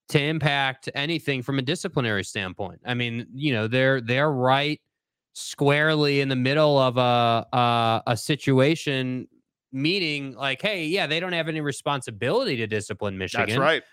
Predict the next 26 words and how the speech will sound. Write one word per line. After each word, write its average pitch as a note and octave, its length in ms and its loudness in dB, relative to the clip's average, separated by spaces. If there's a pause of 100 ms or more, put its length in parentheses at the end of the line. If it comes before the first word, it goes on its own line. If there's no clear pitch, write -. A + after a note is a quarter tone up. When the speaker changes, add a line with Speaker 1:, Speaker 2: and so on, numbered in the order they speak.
(160)
Speaker 1:
But, A3 540 4 (560)
but A#3 560 4
you E3 400 2
could, D4+ 480 4 (340)
through F3+ 420 4
the E3+ 100 -2
power F3 420 0
you E3+ 180 -4
do G#3+ 240 0
have, B3 360 -2 (100)
you D3 260 2
could - 160 -6
keep B3 200 -10
them G3 140 0
out E3 140 2
of D#3 60 0
the D3+ 60 -2
college D3 340 2
football C3+ 360 0
playoff B2+ 440 2 (640)
simply G3+ 420 -2
by G3+ 180 0
voting B3+ 380 -2
them B2 180 -4
out. E2 220 -12 (560)
And, F3 580 -2